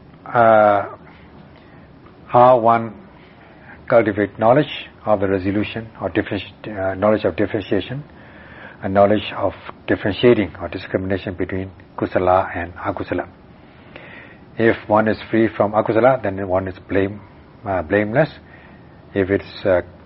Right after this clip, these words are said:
akusala, then it will be blameworthy. Blameless deeds, kusala deeds, profitable deeds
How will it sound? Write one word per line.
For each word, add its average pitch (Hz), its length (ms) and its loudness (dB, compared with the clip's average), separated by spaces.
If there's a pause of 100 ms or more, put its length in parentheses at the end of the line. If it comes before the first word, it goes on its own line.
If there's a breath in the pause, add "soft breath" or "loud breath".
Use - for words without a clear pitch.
akusala, 104 600 -2
then 101 340 -2 (540 loud breath)
it 101 80 -4
will 90 100 -2
be 101 340 -6
blameworthy. 98 580 -2 (720 loud breath)
Blameless 131 500 4
deeds, 123 260 2 (480)
kusala 117 400 4
deeds, 110 200 -4 (420)
profitable 110 440 2
deeds 104 240 -4